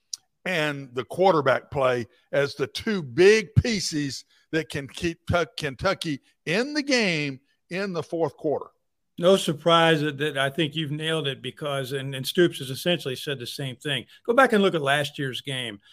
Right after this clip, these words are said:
Speaker 2: Explosive plays put Kentucky in a deep hole, including a touchdown bomb on the first play of the game when two Kentucky defenders miscommunicated, collided, and then there's a Tennessee receiver running free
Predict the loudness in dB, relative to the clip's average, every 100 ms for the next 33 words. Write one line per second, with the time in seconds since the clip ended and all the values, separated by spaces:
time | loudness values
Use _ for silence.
0 | _ -10 -4 0 8 10 10 4 0 2
1 | 6 8 6 2 -4 -4 -4 -4 -4 -4
2 | -6 -8 -6 -2 -2 4 6 6 2 0
3 | 2 2 -2 -12 _ -6 -6 2 2 2
4 | -2 -2 -2 2 4 4 2 -4 -6 0
5 | 0 0 0 0 0 -2 -4 -6 -8 _
6 | _ -12 -10 -4 0 2 0 4 4 6
7 | 4 2 0 -2 0 0 -2 0 0 0
8 | -2 2 2 0 -2 -6 -4 -6 _ -4
9 | 2 6 8 8 8 4 2 -4 _ -2
10 | 2 4 4 2 0 0 0 2 0 0
11 | -2 -2 0 -2 -4 -6 -8 -8 -6 -8